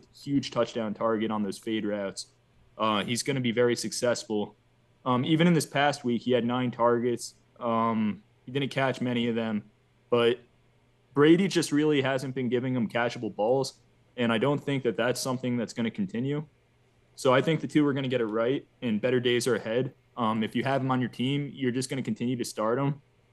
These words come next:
He historically is not good against the, against the Saints, but, uh, Lattimore's banged up. I don't know what his practice schedule is like this week, but, um, if Lattimore is out, then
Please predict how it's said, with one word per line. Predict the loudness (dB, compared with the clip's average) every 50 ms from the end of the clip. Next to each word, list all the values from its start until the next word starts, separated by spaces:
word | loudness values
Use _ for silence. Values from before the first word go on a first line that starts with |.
| _ _ _ _ _ _ _ _ _ _ _ -14
He | -6 -2 0 2 2 4
historically | 4 4 2 2 2 4 6 6 6 6 4 4 4 4 4 4
is | 4 2
not | 2 2 2 0 0
good | -2 -2 -2
against | -2 -4 -4 -6
the, | -6 -10 -12 _ _ -6 -4
against | -2 0 0 -2 -2
the | -4
Saints, | -6 -4 -4 -2 -2 -2 -2 -4 -8 -12 _ _ _ _ _ _ _ _ _ _
but, | 4 4 6 6
uh, | 6 6 6 6
Lattimore's | 6 6 6 4 4 4 2 2 2 0
banged | 0 -2 -2 0 0 2
up. | 4 4 4 2 2
I | 0
don't | 0 0 0 -2 -2
know | 0 0 2
what | 2 2 0 -2 -2
his | -4 -4 -4 -6 -8 -12 _ _ _ _
practice | -2 0 2 2 2 0 -2 -2 -2 -4 -10 _ _ _
schedule | -8 0 2 2 2 4 4 2
is | 2 4
like | 2 0 0
this | 0 -4 -4 -2
week, | -2 0 0 -2 -4 -4
but, | -2 0 0 2
um, | 2 2 2 2 2 0 0 -2 -4 _ _ _ _ _ _ _ _ _ _ -6
if | -2 2
Lattimore | 4 4 6 6 6 4 4 2 2 2
is | 2 2
out, | 2 0 2 2 0 0 -2
then | -4 -4 -4 -4 -4 -6